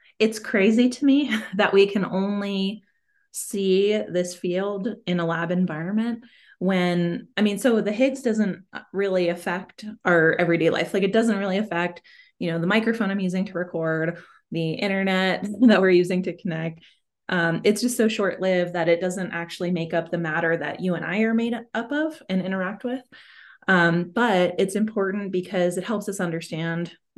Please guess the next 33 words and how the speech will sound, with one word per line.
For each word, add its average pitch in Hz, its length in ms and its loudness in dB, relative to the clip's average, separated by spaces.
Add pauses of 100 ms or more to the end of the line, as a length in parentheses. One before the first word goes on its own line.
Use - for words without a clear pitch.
(100)
the 170 160 -2
universe, 190 580 -4 (460)
um, 165 600 0
and 196 160 0
because 185 460 0
it, 180 320 0 (120)
it 180 220 0
also, 180 880 -2
um, 165 600 -4 (480)
helps 208 320 -4
us 175 200 0
answer 185 380 -2
the 160 80 -4
question 175 720 -4
of 170 240 -2
why 165 680 -2
anything 214 380 4
has 160 320 -10
mass. - 320 -6
So 180 160 4
it's 185 160 2
not 214 340 4 (280)
making 190 280 0
up 226 200 -2
the 294 40 4
mass 285 380 6
of 220 140 0
everything 233 320 0
we 226 100 -2
look 226 180 -4
at, 226 160 -4
but 196 80 0
it 180 140 0